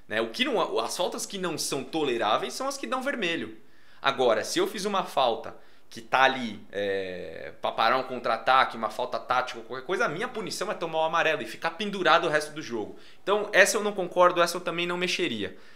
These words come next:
E a quinta, substituições ilimitadas. Um jogador que for substituído pode retornar à partida depois, assim como acontece no basquete, por exemplo. E o técnico pode mexer quantas vezes quiser. Olha só, com essa regra eu concordo. Eu concordo porque quando,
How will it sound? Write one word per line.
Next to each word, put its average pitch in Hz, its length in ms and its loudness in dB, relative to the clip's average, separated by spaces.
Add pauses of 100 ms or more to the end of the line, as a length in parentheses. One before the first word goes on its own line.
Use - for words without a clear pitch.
(240)
E 117 100 2
a 233 60 6
quinta, 233 640 -2
substituições 214 840 -2
ilimitadas. 202 580 2
Um 127 60 -6
jogador 151 380 2
que 180 100 -10
for 175 180 -4
substituído 208 640 -8
pode 214 200 -2
retornar 190 380 0
à - 20 2
partida 185 360 -2
depois, 127 380 -4
assim 120 200 -8
como 160 160 -8
acontece 156 380 -6
no 165 60 -8
basquete, 165 460 -2
por 180 160 -4
exemplo. 113 400 -6 (260)
E 139 100 -2
o 139 40 -2
técnico 147 480 -2
pode 143 280 -2
mexer 131 520 -6 (240)
quantas 151 360 2
vezes 147 240 -6
quiser. 117 480 -8 (340)
Olha 233 220 4
só, 208 180 2
com 180 200 -2
essa 226 260 2
regra 185 360 4
eu 196 120 4
concordo. 156 600 0 (840)
Eu 139 100 -10
concordo 180 420 4
porque 170 280 0
quando, 165 920 0